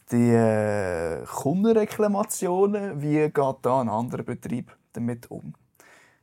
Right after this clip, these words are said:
Ich weiss nicht, eben, es ist sicher das Ziel, dass es jeweils nicht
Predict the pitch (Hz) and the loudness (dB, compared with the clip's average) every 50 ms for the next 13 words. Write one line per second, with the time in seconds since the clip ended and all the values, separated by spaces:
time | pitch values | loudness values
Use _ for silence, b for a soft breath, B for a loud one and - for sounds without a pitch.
0 | b - 123 117 117 131 135 - - - - - _ 139 117 117 120 123 - 139 | b -6 -4 0 2 4 4 4 4 0 -6 -4 _ 0 0 2 0 -2 -2 -6
1 | 120 - - 117 - - 160 - - 190 - - - - - 170 175 175 175 170 | -6 -6 -6 -6 -2 -2 -2 -2 -2 -2 -4 -6 -8 -6 -6 -4 -2 -2 -2 -4
2 | 170 175 190 226 - _ _ _ - 151 143 170 170 - - 156 147 147 151 143 | -4 -6 -8 -10 -16 _ _ _ -6 -6 -4 -4 -4 -6 -6 -4 -2 -2 0 0
3 | 143 143 139 - - 165 151 156 160 165 175 175 - - - | -2 -2 -4 -6 -8 -4 0 2 4 4 4 2 2 -4 -14